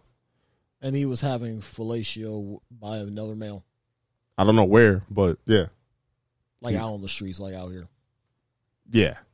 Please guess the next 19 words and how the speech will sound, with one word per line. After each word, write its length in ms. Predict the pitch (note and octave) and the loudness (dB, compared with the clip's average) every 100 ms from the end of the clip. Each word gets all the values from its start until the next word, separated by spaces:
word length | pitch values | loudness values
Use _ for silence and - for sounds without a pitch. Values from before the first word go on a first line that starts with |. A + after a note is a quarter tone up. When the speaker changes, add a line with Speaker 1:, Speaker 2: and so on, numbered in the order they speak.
| - | -12
Speaker 1:
Like, 140 | A#2 | -10
in 100 | G2+ | -10
the 60 | G2+ | -10
open, 360 | G2 E2+ F#2 G#2 _ | -12 -12 -20 _ _
public. 300 | A#2 G2 G2+ _ _ _ _ _ _ _ | -14 -12 -16 _ _ _ _ _ _ _
Speaker 2:
I 80 | C3 | 4
don't, 160 | B2 - | 4 4
I 60 | |
don't 120 | A#2 G#2 | 2 2
know. 100 | - _ _ _ _ _ _ _ _ _ _ _ - - | -4 _ _ _ _ _ _ _ _ _ _ _ -20 -20
He 140 | - A#2 | 2 4
just 180 | A#2+ - | 4 6
said 340 | C#3+ C#3+ C3+ - | 8 8 4 -2
that 300 | A2 G2+ E2+ - _ _ _ - | 2 4 4 -2 _ _ _ -2
he 120 | G2+ | 4
received 380 | F#2 - B2 A#2 | 4 6 8 8
it, 160 | A2+ - | 6 2
Speaker 1:
<laughs> 100 | - | 4
Speaker 2:
and 400 | A3+ G#3 A#3 | 6 6 2